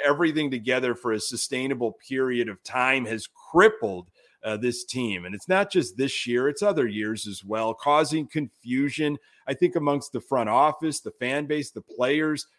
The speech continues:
frustration, a sense of feeling like altogether, you know, this weekend was exciting, but it's a little too late.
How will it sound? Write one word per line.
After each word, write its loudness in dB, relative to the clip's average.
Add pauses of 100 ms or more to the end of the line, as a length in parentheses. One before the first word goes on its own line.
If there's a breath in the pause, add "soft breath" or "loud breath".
frustration, 0
a -4
sense 0
of -4
feeling 0
like 0
altogether, 0 (300 soft breath)
you -4
know, 0
this 0
weekend 0
was 6
exciting, 4 (320)
but 2
it's -4
a 0
little 2 (260)
too 0
late. -2